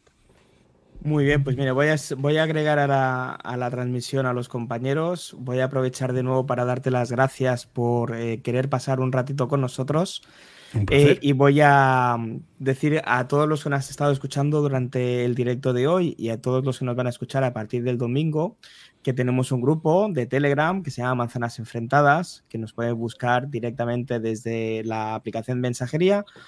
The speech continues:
Speaker 1: simplemente escaneando el código Q R que aparece en pantalla durante toda la transmisión,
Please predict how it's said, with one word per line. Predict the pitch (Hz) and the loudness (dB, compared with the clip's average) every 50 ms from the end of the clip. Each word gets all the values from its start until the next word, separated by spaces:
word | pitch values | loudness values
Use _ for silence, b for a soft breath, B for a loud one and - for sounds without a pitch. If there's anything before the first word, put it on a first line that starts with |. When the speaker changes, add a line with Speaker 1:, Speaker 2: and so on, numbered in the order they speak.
| B B B B | B B B B
Speaker 1:
simplemente | - - - 147 135 139 135 131 135 135 131 135 135 | -6 0 2 2 4 4 4 4 4 2 2 4 2
escaneando | 131 127 - 135 123 123 127 131 131 131 127 | 2 2 2 0 0 2 2 2 4 4 2
el | 120 | 2
código | 127 - 135 131 135 131 131 123 | 4 4 6 6 6 6 4 4
Q | - 135 147 | 4 4 4
R | 156 170 156 | 4 2 0
que | 113 117 | -2 -2
aparece | 107 135 110 117 110 - | -4 -4 -6 -6 -6 -4
en | 120 117 | -6 -4
pantalla | 113 117 120 123 127 131 131 123 120 117 110 | -4 -4 -4 0 0 2 2 2 2 0 0
durante | 110 117 120 113 117 113 110 - 113 110 | -2 -4 -4 -4 -4 -4 -6 -6 -8 -8
toda | - - 113 113 | -4 -2 -2 0
la | 113 113 110 | 0 -2 -2
transmisión, | - 117 120 120 131 135 - - 175 190 247 | -2 -2 -2 0 0 0 0 2 0 0 0